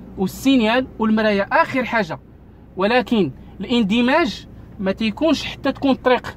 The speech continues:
خاويه ما فيها الكفايه، عاد هذيك، هذيك اللحظه كنخرج. اذا هذه الطريقه ديال الخروج،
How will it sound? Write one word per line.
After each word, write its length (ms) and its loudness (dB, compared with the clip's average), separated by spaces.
خاويه 420 2
ما 180 2
فيها 220 -2
الكفايه، 600 -2
عاد 220 0
هذيك، 160 -4
هذيك 320 -8
اللحظه 500 0
كنخرج. 480 -6
اذا 260 0
هذه 140 -2
الطريقه 580 0
ديال 280 -2
الخروج، 500 -4